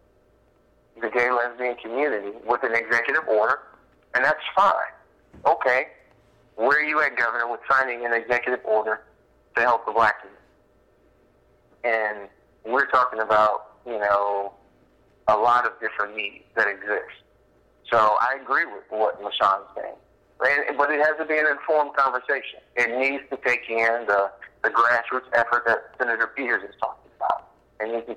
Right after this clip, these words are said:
take into consideration all level of individuals who can come together collectively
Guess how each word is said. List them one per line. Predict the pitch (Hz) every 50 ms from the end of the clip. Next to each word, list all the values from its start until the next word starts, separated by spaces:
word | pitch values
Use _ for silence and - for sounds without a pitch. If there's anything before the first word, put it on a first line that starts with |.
| - 131
take | 123 117 -
into | 117 117 110
consideration | - 113 107 - - 120 117 117 113 110 107 - - 107 -
all | - 120 120 127 131 127
level | 131 139 143 139 131 123 117
of | 110 -
individuals | 127 131 123 110 104 104 131 139 139 117 113 104 101 98 98 104 104 - _ _ _ _ _ _
who | 120
can | - - 113 101
come | - 127 120 123
together | 123 123 123 117 110 107 107
collectively | - - 117 113 123 131 - - 107 101 95 101 98 98 98